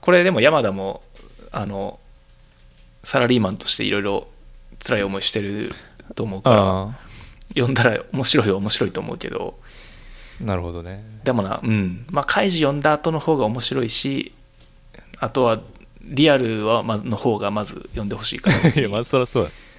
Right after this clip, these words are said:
Speaker 1: うん。
Speaker 2: なんでリアルと中間管理職利根川が並列になってる？
Speaker 1: <laughs> まあ、そう、そうやな。でもこれは内容は面白いと思う。
Speaker 2: こう、仕事系のやつな。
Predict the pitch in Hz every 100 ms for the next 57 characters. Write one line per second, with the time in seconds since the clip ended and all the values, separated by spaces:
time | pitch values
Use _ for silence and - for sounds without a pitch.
0 | 165 214 113 90 107 127 127 139 110 92
1 | - - - 117 107 104 85 98 92 90
2 | 87 85 - 85 95 131 147 139 - 175
3 | - - - - - - - - - -
4 | - - - - - - - - - -
5 | - - - 101 - - - - - -
6 | 202 185 - - - - - - - -
7 | - 110 147 147 147 165 156 151 147 -
8 | - 143 120 120 92 - - - - -
9 | _ _ - - - - - - - -
10 | - - 101 98 - 139 135 143 - 131
11 | 127 120 - 110 117 123 120